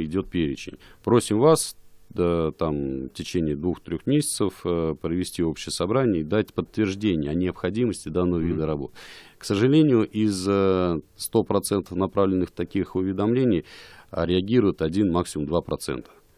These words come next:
Speaker 1: То есть в этой
Speaker 2: Ничего себе,
Speaker 1: части,
Speaker 2: какие
Speaker 1: да.
Speaker 2: печальные цифры.
Speaker 1: <clears throat> Поэтому в этой истории, когда подходит время утверждения, э, программы уже на следующий год, вот почему я говорю плавающие
Speaker 2: Мгм.
Speaker 1: цифры,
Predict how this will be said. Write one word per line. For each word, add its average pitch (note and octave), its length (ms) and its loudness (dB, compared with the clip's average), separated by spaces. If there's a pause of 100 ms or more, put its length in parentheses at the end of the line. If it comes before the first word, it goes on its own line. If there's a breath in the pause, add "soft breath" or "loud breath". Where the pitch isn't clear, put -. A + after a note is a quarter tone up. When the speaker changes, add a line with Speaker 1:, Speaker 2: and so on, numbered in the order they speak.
(300)
Speaker 1:
То E2 80 -4
есть D#2 140 -4
в F#2+ 40 4
этой F#2 680 4
Speaker 2:
Ничего B2+ 240 4
себе, A#2 120 6
Speaker 1:
части, D#3+ 160 2
Speaker 2:
какие F2+ 220 4
Speaker 1:
да. D#2 60 2
Speaker 2:
печальные - 440 6
цифры. - 400 8
Speaker 1:
<clears throat> B2+ 560 4
Поэтому B2 540 6
в C3 60 6
этой D3+ 260 4
истории, F#2 560 2
когда F#2+ 480 2 (800 soft breath)
подходит A2 400 2
время G2+ 280 4
утверждения, F2 920 0
э, D#2+ 320 -4
программы F#2 420 0
уже D#2+ 160 -4
на F2 140 -2
следующий F#2+ 440 -4
год, F3+ 260 2 (480 soft breath)
вот F2+ 140 -4
почему G2 220 0
я F2 100 4
говорю E2+ 240 2
плавающие D#2+ 500 0
Speaker 2:
Мгм. G2 160 -2
Speaker 1:
цифры, C3+ 160 -6